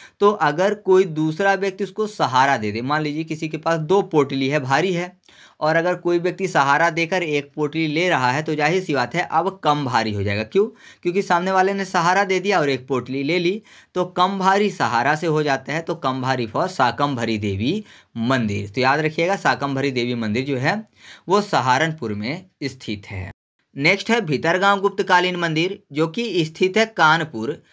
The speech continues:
नगर में। तो यहाँ पर देखिए नगर शब्द लिखा हुआ और आपको पता है कोई भी क्षेत्र हो पूर्ण रूप से नगर नहीं होता है,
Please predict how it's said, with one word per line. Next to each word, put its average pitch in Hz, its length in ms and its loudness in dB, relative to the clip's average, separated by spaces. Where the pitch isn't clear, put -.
नगर 139 380 -2
में। 101 280 -10
तो 151 40 0
यहाँ 156 320 4
पर 202 120 2
देखिए 190 260 0
नगर 156 320 0
शब्द 180 260 -2
लिखा 175 240 0
हुआ 180 100 2
और 180 100 2
आपको 170 300 2
पता 151 300 -2
है 165 240 -2
कोई 175 240 2
भी 214 140 0
क्षेत्र 170 360 -2
हो 180 140 2
पूर्ण 170 300 -2
रूप 175 180 2
से 190 180 0
नगर 156 400 2
नहीं 160 160 0
होता 156 300 -2
है, 165 200 -8